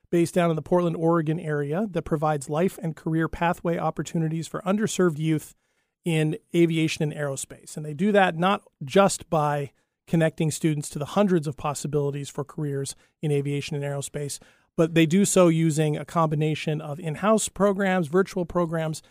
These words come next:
and a series of connective relationships with other entities, educational institutions, companies, uh, other nonprofits, uh, community, uh, health providers,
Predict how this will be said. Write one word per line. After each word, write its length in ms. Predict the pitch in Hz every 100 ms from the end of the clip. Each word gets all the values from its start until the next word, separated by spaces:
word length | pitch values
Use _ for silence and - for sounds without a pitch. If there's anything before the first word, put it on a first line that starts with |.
| _ _ -
and 140 | 165
a 40 |
series 420 | 160 - 208 208 175
of 80 |
connective 440 | - 170 180 - 165
relationships 840 | 160 160 165 - 160 - 156 -
with 400 | 240 165 156 147 -
other 220 | 175 175
entities, 520 | 175 160 - - 139 135
educational 840 | 151 147 - 165 - 156 139 139 _ _ -
institutions, 880 | 156 - 147 - 147 - 135 135 -
companies, 800 | - 190 180 160 139 131 - - _ _ -
uh, 140 | 147
other 280 | 156 170 180
nonprofits, 960 | 180 170 156 170 160 - 135 - - 247
uh, 320 | 147 139 135 135 _ _ _ _ -
community, 580 | 175 175 175 175 165
uh, 80 | 190
health 300 | 127 180 180
providers, 600 | - 170 151 143 139 131